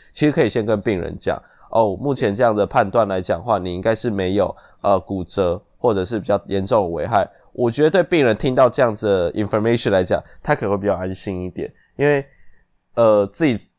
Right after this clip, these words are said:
你们大家在临床上常常看病人，其实轻-，轻微扭到脚，他都很紧张说，到底，到底有没有骨折，到底有没有骨折？所以这时候我们有个初步的判断，就可以跟他说：“哦，你应该是没有骨折。”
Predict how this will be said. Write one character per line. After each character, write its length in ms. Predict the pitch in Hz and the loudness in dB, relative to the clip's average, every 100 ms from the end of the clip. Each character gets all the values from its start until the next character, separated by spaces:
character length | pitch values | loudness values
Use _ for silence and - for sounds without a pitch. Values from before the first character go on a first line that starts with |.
| _ | _
你 100 | - | -8
们 100 | 110 | -8
大 160 | 104 143 | 0 4
家 280 | 123 127 123 | 6 6 0
在 60 | - _ | -2 _
临 180 | - 107 | -4 -4
床 160 | 123 107 | 0 0
上 180 | 123 107 | 0 -2
常 140 | 104 | -2
常 100 | 101 | -2
看 200 | 127 107 | -2 -2
病 200 | 127 107 | -2 0
人， 180 | 90 85 _ _ _ _ | -2 -4 _ _ _ _
其 200 | - 135 | -6 -2
实 140 | 139 139 | -2 -4
轻-， 260 | - - - | -6 -14 -14
轻 480 | - - - 165 170 | -20 -12 0 2 4
微 200 | 143 120 | 4 4
扭 160 | 117 101 | 2 4
到 200 | 135 107 | 4 4
脚， 280 | 98 - _ - | 0 -4 _ -2
他 160 | 147 | 2
都 180 | 143 147 | 4 4
很 160 | 143 110 | 4 -2
紧 180 | 117 101 | -4 -2
张 140 | 110 | -2
说， 200 | 113 110 - - | 0 -2 -4 0
到 120 | 180 | 0
底， 200 | 135 113 - | 0 -10 0
到 100 | 156 | 2
底 80 | 127 | 2
有 60 | |
没 80 | 113 | 0
有 80 | 120 | 0
骨 200 | 107 95 | -2 -4
折， 140 | 92 | -2
到 140 | 104 107 | 0 0
底 60 | |
有 60 | 95 | 0
没 100 | 95 | -4
有 60 | |
骨 200 | 90 85 - | -4 -10 -10
折？ 280 | - 50 - _ _ | -12 -12 -14 _ _
所 140 | - 160 | -2 0
以 40 | |
这 120 | 165 | 2
时 120 | 151 | 4
候 100 | 139 | 4
我 60 | 127 | 4
们 140 | 104 | 0
有 60 | 117 | -2
个 100 | 117 | -2
初 220 | - 120 | 0 -2
步 140 | 120 113 | 0 -2
的 40 | |
判 200 | 123 107 | 0 -2
断， 220 | 113 104 - _ _ | 2 0 -2 _ _
就 160 | - 123 | -4 0
可 140 | 127 | 0
以 40 | 107 | 2
跟 120 | 110 | 2
他 100 | 107 | 0
说： 240 | - 104 - | 0 -2 0
“哦， 160 | 117 92 | -2 -2
你 120 | 92 | -8
应 100 | 104 | -4
该 100 | 120 | -4
是 140 | 135 | -2
没 120 | 110 | 0
有 100 | 98 | 0
骨 240 | 101 87 52 | -2 -8 -12
折。” 260 | - 53 | -12 -12